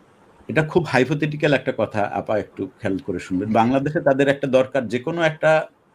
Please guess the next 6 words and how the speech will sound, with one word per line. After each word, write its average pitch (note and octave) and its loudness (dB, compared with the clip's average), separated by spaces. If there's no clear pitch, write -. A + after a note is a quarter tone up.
ভাবে A2+ -2
বাংলাদেশে A#2 0
একটা C3 -8
সার্জিক্যাল A2 -2
স্ট্রাইক F2+ -6
দরকার। - -16